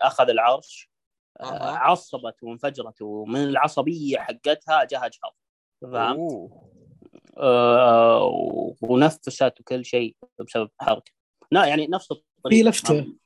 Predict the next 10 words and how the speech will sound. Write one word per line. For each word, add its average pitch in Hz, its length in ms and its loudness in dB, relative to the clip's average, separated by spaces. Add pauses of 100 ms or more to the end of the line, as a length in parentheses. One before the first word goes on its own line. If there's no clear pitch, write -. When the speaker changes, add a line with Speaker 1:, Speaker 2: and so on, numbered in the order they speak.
Speaker 3:
في 190 180 4
لفتة 185 300 0 (520)
يعني 135 300 -6 (120)
<clears throat> - 580 -2
عجبتني 170 340 2
مرة 135 240 0
أنا. 123 140 -10 (920)
آه، 139 400 0
اللي 151 220 2
هي، 170 40 2